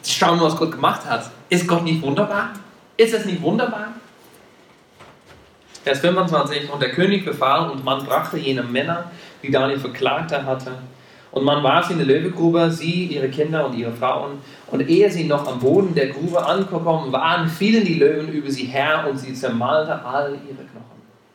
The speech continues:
Die Löwen haben richtig Hunger gehabt. Den ganzen Abend dürfte sie Daniel nicht essen.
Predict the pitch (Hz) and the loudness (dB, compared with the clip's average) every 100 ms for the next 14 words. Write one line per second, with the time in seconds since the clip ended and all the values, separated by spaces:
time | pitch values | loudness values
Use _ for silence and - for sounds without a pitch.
0 | _ _ _ _ _ _ _ _ _ _ | _ _ _ _ _ _ _ _ _ _
1 | 131 131 143 165 160 139 131 135 135 135 | -6 4 4 4 0 -2 0 -2 -4 -6
2 | 156 143 113 107 - - - - - - | -6 -4 -4 -6 -10 -14 -14 -18 -20 -20
3 | _ _ _ _ _ _ _ 131 123 135 | _ _ _ _ _ _ _ -2 -2 -2
4 | - 139 151 160 135 135 139 139 127 117 | 2 2 2 2 0 0 -8 -2 -2 0
5 | 131 123 123 131 120 | -2 -4 -4 -4 -4